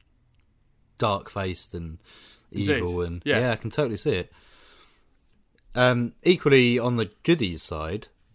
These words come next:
Speaker 1: there's a lot of time spent with Yona, who's never, I didn't feel like she was really properly developed, but quite interesting. It's implied that she has clairvoyance or something.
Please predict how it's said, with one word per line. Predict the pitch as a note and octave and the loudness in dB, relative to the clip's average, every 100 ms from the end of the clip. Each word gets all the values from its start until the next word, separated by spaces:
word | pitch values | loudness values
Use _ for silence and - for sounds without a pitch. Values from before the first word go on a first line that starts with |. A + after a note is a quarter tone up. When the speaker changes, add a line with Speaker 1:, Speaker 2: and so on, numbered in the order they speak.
| _ | _
Speaker 1:
there's | C3 C3+ | -2 4
a | |
lot | G#3+ | 4
of | A3 | 4
time | - G3+ | 2 2
spent | - E3+ C#3+ | 2 2 2
with | C3 | 2
Yona, | C3 D3+ A2+ D#2 D#2 - _ _ | 4 4 4 -2 -8 -16 _ _
who's | B2+ B2+ | -8 -2
never, | G3+ G3+ F#3+ F#3+ _ - - - - | 0 2 2 0 _ -20 -20 -20 -6
I | E3 | 0
didn't | A3 G#3 | 0 4
feel | F#3+ | 4
like | F3 | 4
she | - | 2
was | E3 D3+ | 0 2
really | E3 D#3 | 2 2
properly | - D3+ C#3+ C3 | 0 -4 -2 -4
developed, | B2+ C#3 G#2+ D2+ - - | -2 0 0 -2 -10 -8
but | B2 - _ _ _ _ - | -8 -8 _ _ _ _ -8
quite | G#3 F3+ | -4 -2
interesting. | F3 - A2 G2 F2+ - _ - | -2 0 0 0 -6 -12 _ -8
It's | D#3+ | -2
implied | F#3 - G#3+ A3+ G#3 | -2 2 2 2 0
that | F#3+ D#3+ - _ _ _ - | 0 0 0 _ _ _ -8
she | - D#3 | 0 2
has | C#3 C#3 B2+ | 2 0 -2
clairvoyance | - C3+ A2+ B2+ B2+ F2+ D#2+ - | -2 -2 0 0 2 0 -4 -8
or | G#2+ | -6
something. | - B2 A2+ E2 D2 | -2 -4 -4 -8 -12